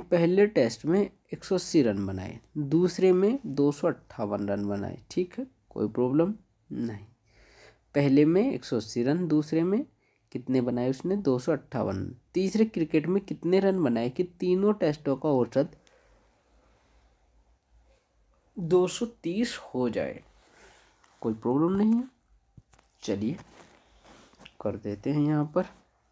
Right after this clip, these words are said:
यानी एक सौ अस्सी तो ये, दो सौ अट्ठावन ये, एक्स ये रहा और योग बना दिया हमने दो सौ तीस,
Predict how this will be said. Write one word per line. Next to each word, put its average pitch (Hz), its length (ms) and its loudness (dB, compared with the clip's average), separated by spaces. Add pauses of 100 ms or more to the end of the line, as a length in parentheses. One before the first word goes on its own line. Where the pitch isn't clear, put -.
(1600)
यानी 131 300 2 (120)
एक 175 180 -6
सौ - 140 -6
अस्सी 147 300 -4
तो 147 140 -4
ये, 110 280 -4 (960)
दो 135 260 -2
सौ - 180 -8
अट्ठावन 123 760 -2
ये, 107 260 -2 (1000)
एक्स 170 420 -2
ये 107 280 0
रहा 127 360 -4 (240)
और 143 240 -4 (440)
योग 139 420 2
बना 104 280 -6
दिया 143 200 -4
हमने 170 280 -2
दो 110 260 -4
सौ - 200 -10 (160)
तीस, - 400 -10